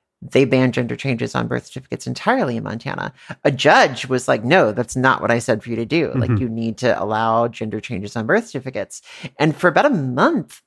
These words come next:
Speaker 1: the state of Montana basically, like, had a staring contest, said, "No, we're not gonna do it. We're just,
Speaker 2: Mm-hmm.
Speaker 1: we're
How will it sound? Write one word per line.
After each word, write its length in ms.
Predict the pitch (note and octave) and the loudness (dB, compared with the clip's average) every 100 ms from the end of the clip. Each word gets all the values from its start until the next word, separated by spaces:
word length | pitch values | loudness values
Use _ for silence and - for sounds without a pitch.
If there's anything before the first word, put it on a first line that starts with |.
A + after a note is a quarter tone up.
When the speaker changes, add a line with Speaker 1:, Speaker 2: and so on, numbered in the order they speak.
| _ | _
Speaker 1:
the 100 | C3+ | -8
state 240 | C3+ D#3+ F3+ | -2 0 2
of 60 | |
Montana 500 | F3+ C3+ D3 F#3+ E3+ | 2 0 0 0 0
basically, 640 | A#2+ - B2 D3 - C3+ C3+ | -2 -2 0 0 -2 -2 0
like, 420 | A2 F#2 - - _ _ | 0 -4 -6 -16 _ _
had 200 | C3 C#3 | -2 -2
a 40 | |
staring 340 | - D3+ C4 D3+ | 0 2 2 2
contest, 540 | C3 - - - - | -4 -6 -8 -8 0
said, 160 | B2 G#2+ | 0 2
"No, 160 | E3 | 0
we're 160 | B2+ A#2 | 0 -4
not 160 | A#2 | -4
gonna 100 | A2 | -6
do 180 | F#2+ - | -8 -4
it. 200 | - - | -4 -6
We're 140 | - A#2+ | -10 -10
just, 180 | B2+ - | -10 -2
Speaker 2:
Mm-hmm. 220 | A#2+ G2+ | 0 2
Speaker 1:
we're 180 | B2 | 0